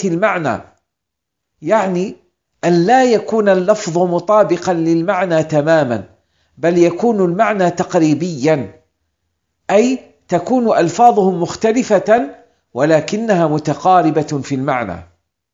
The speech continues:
وقد ذكر شيخ الإسلام ابن تيمية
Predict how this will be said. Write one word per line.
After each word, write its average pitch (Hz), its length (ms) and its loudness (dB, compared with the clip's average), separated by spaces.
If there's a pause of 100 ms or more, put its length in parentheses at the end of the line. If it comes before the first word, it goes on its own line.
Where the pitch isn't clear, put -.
(1800)
وقد 233 240 -2
ذكر 277 400 2
شيخ 247 300 -2
الإسلام 208 480 0
ابن 165 220 -4
تيمية 180 500 -2